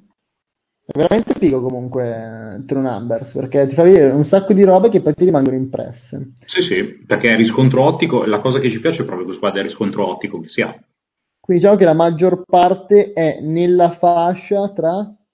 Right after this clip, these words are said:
Speaker 1: venti e ventisei, sei milioni di italiani. Quella
Speaker 2: Mm.
Speaker 1: prima?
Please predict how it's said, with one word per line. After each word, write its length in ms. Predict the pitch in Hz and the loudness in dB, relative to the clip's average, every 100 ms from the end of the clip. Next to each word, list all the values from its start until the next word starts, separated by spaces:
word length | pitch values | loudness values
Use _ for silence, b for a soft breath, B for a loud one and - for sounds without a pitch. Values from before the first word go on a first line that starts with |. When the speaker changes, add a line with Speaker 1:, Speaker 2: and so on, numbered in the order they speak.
| _ _ _ _ _ - | _ _ _ _ _ -4
Speaker 1:
venti 400 | 151 185 190 185 | -2 0 0 0
e 40 | |
ventisei, 1040 | 156 156 160 156 156 139 135 151 214 - _ | 0 -2 -8 -10 -4 -4 -2 -4 -6 -10 _
sei 240 | _ 165 156 | _ -6 -4
milioni 400 | 151 151 143 139 | -4 -4 -4 -8
di 80 | |
italiani. 800 | 143 147 147 135 131 143 196 269 _ _ _ | -8 -6 -6 -6 -8 -8 -8 -10 _ _ _
Quella 180 | 170 233 | -2 0
Speaker 2:
Mm. 40 | |
Speaker 1:
prima? 280 | 185 214 | 2 0